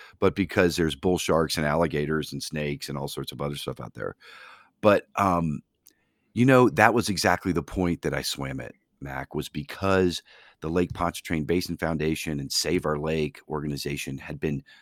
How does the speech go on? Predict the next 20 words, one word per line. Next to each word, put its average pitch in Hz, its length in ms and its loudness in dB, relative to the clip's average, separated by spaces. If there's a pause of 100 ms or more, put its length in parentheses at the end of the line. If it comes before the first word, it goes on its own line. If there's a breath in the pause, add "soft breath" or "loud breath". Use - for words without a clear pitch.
(260 soft breath)
working 92 320 2
for 78 100 -6
twenty-five 104 680 2
years 85 340 2
to - 120 -14
clean 90 360 2
up 80 160 0
this 76 160 -4
body 71 300 -2
of 71 120 -6
water. 69 480 -4 (520)
And 90 100 2
you're 123 140 8
right, 87 420 6
it 101 140 4
was 90 260 2 (100)
a 78 80 -6
filthy 101 800 2 (480 soft breath)
slime 90 540 4
pit, 65 340 2